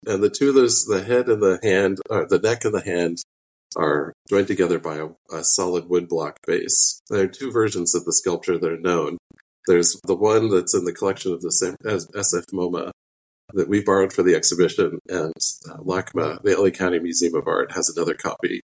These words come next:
another version of it with a slightly different base, but otherwise pretty much the same. And that brings up the question, like, what, uh, how are they made, right? If there are two, two versions, two copies of it.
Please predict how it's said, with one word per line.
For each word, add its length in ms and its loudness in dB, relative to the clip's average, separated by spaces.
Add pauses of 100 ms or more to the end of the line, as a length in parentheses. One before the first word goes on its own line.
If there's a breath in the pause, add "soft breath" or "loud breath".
another 300 2
version 360 -2
of 140 -10
it 180 -10
with 160 -10
a 60 -4
slightly 400 0
different 260 -6
base, 340 -2
but 140 -8
otherwise 500 -4
pretty 140 -4
much 260 -8
the 60 -14
same. 340 -2 (280)
And 120 0
that 160 0
brings 260 -2
up 120 2
the 80 -2
question, 600 -2
like, 260 -4
what, 180 0 (180)
uh, 280 2 (420)
how 140 0
are 80 4
they 160 6
made, 360 0
right? 140 -6
If 80 -6
there 140 2
are 20 0
two, 240 -4 (180)
two 140 4
versions, 440 2
two 140 -4
copies 420 -4
of 140 -2
it. 140 -2